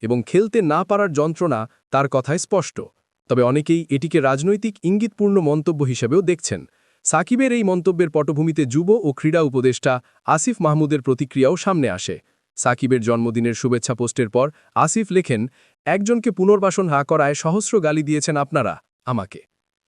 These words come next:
কিন্তু আমি সঠিক ছিলাম।" এর পরপরই সাকিব তার আবেগঘন পাল্টা জবাব দেন।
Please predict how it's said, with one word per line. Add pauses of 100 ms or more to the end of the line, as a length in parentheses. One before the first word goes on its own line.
(160)
কিন্তু
আমি
সঠিক
ছিলাম।" (280)
এর
পরপরই
সাকিব
তার
আবেগঘন
পাল্টা
জবাব
দেন।